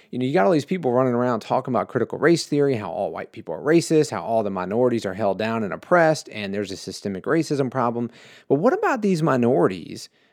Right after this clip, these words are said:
who you're seeing a lot more of 'em, who are popping up going, um, uh, "Yeah, I don't know. I don't buy into the systemic racism problem. I don't think America's systemically racist. I don't think all my white, uh, friends are racist. No, I don't, I don't buy into critical race theory. I don't feel oppressed 'cause I'm, I'm,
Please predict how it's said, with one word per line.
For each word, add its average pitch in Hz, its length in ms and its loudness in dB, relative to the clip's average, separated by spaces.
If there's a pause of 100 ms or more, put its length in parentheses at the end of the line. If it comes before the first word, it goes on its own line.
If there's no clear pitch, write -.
who 170 140 6
you're 151 160 4
seeing 226 200 0
a 131 60 4
lot 160 180 2
more 139 280 4
of - 120 -10
'em, 98 200 -14 (280)
who 175 140 10
are 165 80 10
popping 180 340 -2
up 190 160 0
going, 131 320 0
um, 120 360 -2
uh, 92 160 -8
"Yeah, 117 260 -2
I - 20 0
don't 147 240 0 (120)
know. 117 280 -8 (400)
I 120 100 -2
don't 139 280 2
buy 117 240 2
into 117 240 0
the 98 100 -2
systemic 104 460 -4
racism 98 420 -2
problem. 95 400 -2
I 95 80 -2
don't 104 140 0
think 101 160 -4
America's 98 400 -4
systemically 95 480 -6
racist. 92 560 -6
I 117 120 0
don't 117 100 0
think 117 160 2
all 113 80 2
my 107 160 4
white, 101 320 2 (320)
uh, 101 320 0
friends 107 420 -4
are 98 160 2
racist. 98 540 0
No, 104 180 -4
I 110 100 0
don't, 113 240 0
I 110 80 -6
don't 110 180 -4
buy 110 180 -2
into 107 140 -4
critical 107 340 0
race 101 200 2
theory. 107 280 2
I 95 100 -4
don't 110 160 -4
feel 117 160 -2
oppressed 107 540 -4
'cause 104 100 -4
I'm, 101 160 -2
I'm, 98 220 -4